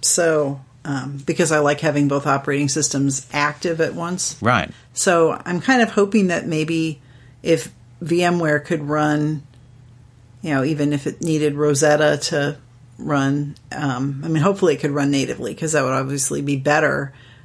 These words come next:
Speaker 1: But then if it could, you know, still, you know, maybe it could still ha-, run Windows as a virtual machine. I really, I mean, there's no way to know at this point whether that is doable. I hope so. Of course, my current machine should last for a good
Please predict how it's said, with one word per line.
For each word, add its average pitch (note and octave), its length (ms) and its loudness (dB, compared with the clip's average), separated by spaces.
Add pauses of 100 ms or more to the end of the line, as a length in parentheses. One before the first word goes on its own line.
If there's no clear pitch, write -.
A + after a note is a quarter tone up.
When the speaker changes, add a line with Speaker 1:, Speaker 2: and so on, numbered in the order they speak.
(160)
Speaker 1:
But D#3 220 -2
then D3 240 2
if C#3 160 0
it C#3 100 -6
could, C#3+ 220 -4 (180)
you F3 140 -2
know, C#3+ 100 0
still, D3 600 2 (760)
you E3 100 -2
know, C#3 100 0
maybe C#3+ 260 -2
it C#3+ 80 -6
could D3 160 -6
still C3+ 280 -2
ha-, C#3 280 -4
run E3+ 400 -2
Windows C#3+ 400 -2
as C#3+ 120 0
a C#3+ 40 0
virtual C#3 400 -4
machine. C3+ 500 -2
I - 120 -6
really, D#3 400 0 (320)
I G3+ 80 4
mean, G#3+ 100 4
there's G3 180 4
no A3+ 120 6
way F#3+ 160 6
to D#3+ 100 2
know D#3 280 2
at C3 120 -4
this D3 180 0
point C#3 500 -6 (100)
whether C#3+ 340 -6
that C#3 300 -10 (240)
is C3+ 200 -4
doable. C#3 720 -4
I D#3+ 140 -6
hope G3 320 0
so. C3+ 400 -4 (500)
Of G3 140 -6
course, - 440 0
my G3+ 140 0
current G#3 380 -2
machine E3+ 520 -4
should D#3+ 160 -4
last D#3 320 -4
for D#3+ 100 -2
a D3+ 40 -8
good D#3 280 -2